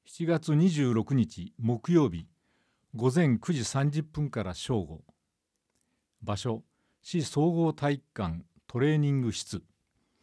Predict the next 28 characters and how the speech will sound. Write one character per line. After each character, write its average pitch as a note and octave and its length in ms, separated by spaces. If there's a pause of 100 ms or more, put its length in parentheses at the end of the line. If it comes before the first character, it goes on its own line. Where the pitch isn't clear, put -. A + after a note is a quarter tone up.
(540)
対 B2 180
象、 A#2 440 (600)
市 - 400 (140)
特 D#3+ 240
定 F#3 240
健 F3 280
康 D#3+ 240
審 D3+ 200
査 A2 180
を G2+ 220 (600)
受 A2 220
診 C3+ 280
し - 140
た A2 220 (580)
四 D#3+ 280
十 D#3 100
歳 C#3 300
か B2 140
ら G#2 100
七 D3 260
十 C#3+ 180
四 C3 220
歳 C3 240
の G2 140
男 F#2 260
性。 E2+ 340 (920)
な A2+ 180
お、 F#2 180